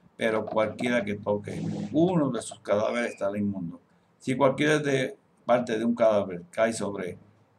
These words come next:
cualquier simiente para ser sembrada, será, estará limpia. Pero si se le pone agua la, a la simiente, a la cera, o cualquier parte del cadáver de ellos cae sobre ellas, estarán inmundas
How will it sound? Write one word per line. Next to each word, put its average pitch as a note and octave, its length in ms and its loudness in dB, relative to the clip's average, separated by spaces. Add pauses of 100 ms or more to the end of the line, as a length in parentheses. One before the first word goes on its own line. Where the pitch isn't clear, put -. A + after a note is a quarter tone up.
(120)
cualquier B2+ 640 0
simiente A2+ 800 -4
para G2 200 0
ser A#2 320 -2 (180)
sembrada, G#2+ 800 0 (340)
será, G#2 580 -2 (340)
estará G2+ 440 -2
limpia. F#2+ 480 -8 (600)
Pero A#2 240 0
si A#2 140 -6
se A2 180 0
le G#2+ 120 0
pone C3 400 0
agua A#2 480 4
la, F#2+ 240 -6
a F#2 400 -4
la F2+ 80 -8
simiente, B2+ 720 -4 (220)
a F2+ 80 -2
la F2+ 60 -2
cera, A2+ 400 -4 (420)
o C#3 180 2
cualquier C#3+ 440 2
parte D3+ 380 2
del G#2+ 120 -10
cadáver A#2+ 480 2
de A2+ 320 -2
ellos A#2 400 -6
cae A#2+ 260 4
sobre A#2+ 360 -2
ellas, A2+ 300 -4
estarán A2+ 360 -4
inmundas C#3 480 0